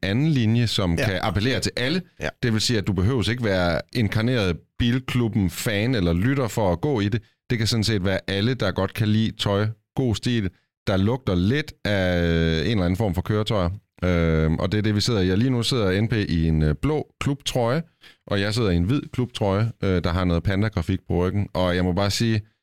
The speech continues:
Speaker 1: man skal ikke gå i sådan en trøje særlig. Og det er,
Speaker 2: Ja,
Speaker 1: det er
Speaker 2: fuck, så
Speaker 1: simpelthen
Speaker 2: fedt.
Speaker 1: helt ærligt, når
Speaker 2: Ja.
Speaker 1: jeg siger det her. Der er så mange, der har spurgt, "Hvor
Speaker 2: Ja.
Speaker 1: kan man købe det? Hvor
Speaker 2: Ja.
Speaker 1: kan man få det? Hvor kan man dit og dat?" Øhm,
Speaker 2: Det er mega fedt.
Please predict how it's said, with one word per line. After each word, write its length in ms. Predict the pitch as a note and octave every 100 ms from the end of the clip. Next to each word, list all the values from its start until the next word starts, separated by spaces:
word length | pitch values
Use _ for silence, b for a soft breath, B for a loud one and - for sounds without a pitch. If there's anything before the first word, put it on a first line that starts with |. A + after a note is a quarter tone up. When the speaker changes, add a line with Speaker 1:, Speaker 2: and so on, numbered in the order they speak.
| _ _ _ -
Speaker 1:
man 200 | A2 G2
skal 120 | B2+
ikke 140 | C#3
gå 220 | - D3+ A2
i 80 |
sådan 140 | F#2+ A#2
en 40 |
trøje 280 | - A2+ A#2
særlig. 280 | C#3 B2 B2
Og 60 | B2
det 80 | D3
er, 40 |
Speaker 2:
Ja, 60 | C3+
Speaker 1:
det 80 | -
er 40 |
Speaker 2:
fuck, 220 | C3 A#2
så 80 | -
Speaker 1:
simpelthen 240 | D3 C#3 C3
Speaker 2:
fedt. 120 | F3+ D3
Speaker 1:
helt 140 | G#2+ A2+
ærligt, 320 | A2+ C#3+ D#3
når 80 | A#2
Speaker 2:
Ja. 60 |
Speaker 1:
jeg 100 | G#2
siger 120 | C#3
det 100 | B2
her. 80 | A#2+ - b _ -
Der 60 | B2+
er 160 | B2+
så 220 | C#3 G3
mange, 260 | E3+ B2+ C3
der 60 | A#2+
har 40 |
spurgt, 280 | - C#3 - - -
"Hvor 120 | C#3
Speaker 2:
Ja. 60 | A#2+
Speaker 1:
kan 100 | B2
man 100 | G#2
købe 220 | B2+ C3+ F2
det? 40 | A#2
Hvor 100 | C3
Speaker 2:
Ja. 80 | A#2+
Speaker 1:
kan 100 | A#2
man 80 |
få 140 | A2 C3
det? 100 | B2
Hvor 220 | F2+ C3
kan 160 | B2 A#2
man 160 | A2
dit 140 | B2 A#2+
og 80 |
dat?" 160 | A2 A2 b b _ _ A2
Øhm, 760 | G#2+ G2+ G2 F#2+ F#2 F2+ F2 D#2 -
Speaker 2:
Det 80 | B2
er 0 |
mega 240 | A2+ A#2+
fedt. 200 | C3 G2+